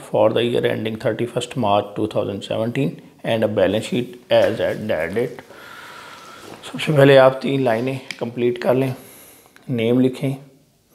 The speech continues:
इस सवाल में नहीं दिया, सिर्फ ऐसे ही लिख दें नेम, आगे स्टेटमेंट का नाम, trading and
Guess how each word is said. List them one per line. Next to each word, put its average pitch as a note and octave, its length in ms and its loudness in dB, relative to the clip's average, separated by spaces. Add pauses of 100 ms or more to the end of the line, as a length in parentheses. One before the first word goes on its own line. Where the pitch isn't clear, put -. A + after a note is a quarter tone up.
(720)
इस - 160 -12
सवाल A2+ 220 8
में A#2+ 120 2
नहीं C3 220 2
दिया, B2 320 6 (100)
सिर्फ C#3 220 -8
ऐसे B2 220 -2
ही C3 60 -2
लिख B2 120 -4 (100)
दें - 20 -2
नेम, G#2+ 380 -4 (1120)
आगे A2+ 320 2 (400)
स्टेटमेंट B2 520 0
का C3+ 200 0
नाम, B2 220 0 (680)
trading A2+ 420 0 (600)
and G#2 440 -4